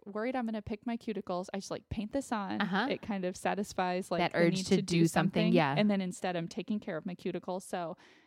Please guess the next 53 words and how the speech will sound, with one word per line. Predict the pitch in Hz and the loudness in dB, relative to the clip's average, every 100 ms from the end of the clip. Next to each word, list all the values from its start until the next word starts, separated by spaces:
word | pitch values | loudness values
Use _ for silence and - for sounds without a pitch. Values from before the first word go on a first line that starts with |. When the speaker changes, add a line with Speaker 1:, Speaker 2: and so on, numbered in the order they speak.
| - | -6
Speaker 1:
anyway. | 302 427 349 | -6 -4 -8
Speaker 2:
It's | - | 0
a | 165 | 2
replacement | 160 - 160 - 160 165 - | 2 0 -6 -4 -8 -6 0
Speaker 1:
Yeah, | 440 | 2
Speaker 2:
habit. | 285 - | 2 0
I | - | 2
Speaker 1:
so | 262 | 2
it's | |
Speaker 2:
like | - | 4
it. | |
Speaker 1:
helping. | 302 - 214 190 | 0 0 0 0
I'm | 208 | -4
gonna, | 214 | -2
like, | 214 214 | -2 -2
continue | 226 202 220 202 208 | -4 -4 -4 -4 -6
to | - 220 214 208 | -4 -4 -4 -4
Speaker 2:
<laughs> | 220 | 4
Speaker 1:
do | 226 233 | 4 6
this. | 220 208 | 0 0
Speaker 2:
To | - | -4
c-, | - | -2
Speaker 1:
It's | 214 | 4
Speaker 2:
continue | - 220 196 196 | 4 4 2 0
to | 185 | 0
Speaker 1:
ver-, | 180 | 2
Speaker 2:
dab. | 160 147 175 190 | 4 6 4 2
Speaker 1:
it's | - | -4
very | 214 185 175 175 | -6 -2 -2 -2
satisfying. | - - - - - | -4 -4 -4 -6 8
Speaker 2:
It | 220 | 8
really | 208 220 202 | 10 10 8
looks | 170 156 - | 6 2 0
very | - 160 147 | -2 0 0
fun. | - 139 - | 0 -4 -4
Speaker 1:
<laughs> | - - - - - - | -8 -10 -12 -14 -8 0
It | 175 | 2
Speaker 2:
Like, | - | 4
I, | |
Speaker 1:
really | - | 2
is. | 214 226 - | 0 -8 6
Speaker 2:
like, | 185 180 | 6 8
I | 180 | 6
think | 170 156 | 4 0
I | 147 | 0
need | 147 | 0
to | 156 | 0
go | 156 | 0
buy | 143 151 | 0 0
some | 147 | -2
of | 95 | -4
that | - 466 | -4 -6
today. | 175 - | -6 -6